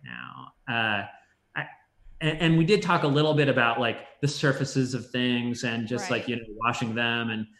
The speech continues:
Speaker 1: and being a little cautious. But, um, I, I, I don't think people should either view, like, "Oh, I'm gonna use diet to survive this,"
Speaker 2: Yeah.
Speaker 1: in the face of other kind of recommendations.
Speaker 2: Yeah.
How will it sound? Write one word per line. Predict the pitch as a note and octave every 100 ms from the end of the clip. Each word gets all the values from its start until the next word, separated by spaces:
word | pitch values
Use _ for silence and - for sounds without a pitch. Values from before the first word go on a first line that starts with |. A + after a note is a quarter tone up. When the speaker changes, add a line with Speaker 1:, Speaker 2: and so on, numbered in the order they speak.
| _ _ _ -
Speaker 1:
and | B2 A#2 A2+
being | B2+
a | A#2
little | A#2 A#2
cautious. | - A2 G#2+ - G#2+
But, | - B2 - - -
um, | A#2 A2 G#2+ A2 - _ _ _ _ _
I, | C#3 - _ _ _ _ _ -
I, | D3+ - _ _ -
I | D3+
don't | B3 - -
think | F#3 F3+
people | E3+ D#3+ D3
should | C3 - C3 B2 -
either | D#3+ D#3
view, | B2 A#2+ C3+ C3 B2+ B2 - - _
like, | A#2 A#2+ D#3
"Oh, | D#3
I'm | C#3
gonna | D3 B2+
use | A#2 D3+ C#3+ - - _ -
diet | A2 D3 D#3 C#3+ C3+ - - -
to | C3
survive | - B2+ F#2 F#2 A2+ D3+ D3+
this," | F#3 G#3 - -
Speaker 2:
Yeah. | C4+ A3+
Speaker 1:
in |
the | C3+
face | - C#3+ C3+ - _ _ -
of | C3
other | D#3 E3+ F3+ F3+ F3+
kind | - D#3+ E3
of |
recommendations. | C#3+ D3+ D#3+ C#3+ B2+ D#3 - G#3+ A3+ A#3 A3 -
Speaker 2:
Yeah. | G#3+ G3